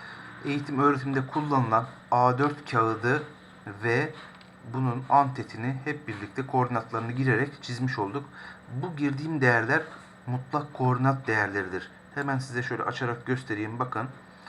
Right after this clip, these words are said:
bu girdiğim değerler, bu şekilde girilen değerler nedir? Mutlak koordinat sisteminde adreslenmiş noktaları girdim ve bu şekilde bir A dört kağıdı elde ettim.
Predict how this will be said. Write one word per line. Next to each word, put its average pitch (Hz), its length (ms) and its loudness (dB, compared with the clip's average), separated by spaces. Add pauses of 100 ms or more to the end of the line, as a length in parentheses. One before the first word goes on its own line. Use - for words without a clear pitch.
(260)
bu 147 120 -6
girdiğim 127 520 0
değerler, 117 460 4 (240)
bu 143 60 -8
şekilde 107 420 -6
girilen 107 460 -6
değerler 120 420 0 (480)
nedir? 135 360 -2 (240)
Mutlak 135 420 -2
koordinat 131 380 2
sisteminde 113 680 -4
adreslenmiş 120 920 0 (460)
noktaları 127 540 0
girdim 113 440 -2 (220)
ve 123 140 -4
bu - 60 -10
şekilde 123 460 -4
bir 143 140 -4 (360)
A 120 260 4
dört 139 300 -2
kağıdı 101 260 -2
elde 123 320 -2
ettim. 104 320 -4